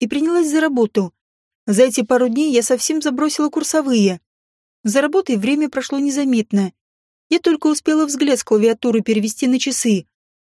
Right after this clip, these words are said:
а там уже почти семь утра. Нужно будить ребенка и снова как-то прожить этот день. А завтра,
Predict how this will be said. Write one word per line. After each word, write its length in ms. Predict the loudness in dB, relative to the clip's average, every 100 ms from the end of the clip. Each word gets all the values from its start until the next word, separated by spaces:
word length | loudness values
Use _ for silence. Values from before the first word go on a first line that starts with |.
| _
а 100 | -4
там 240 | 0 0 2
уже 160 | 0
почти 400 | 0 -2 0 -2
семь 320 | 0 0 0
утра. 400 | -2 -2 0 -2 -6 _ _ _ _ -2
Нужно 280 | 0 0
будить 340 | 0 0 -2 -2
ребенка 440 | 0 0 0 2
и 60 | 0
снова 320 | 0 0 0
как-то 320 | -2 -2 -2
прожить 520 | 0 0 0 -4 -4 _ _
этот 280 | -4 -2 -2
день. 340 | 2 2 0 -4 _ _ _ -4
А 100 | 0
завтра, 520 | 0 0 0 -2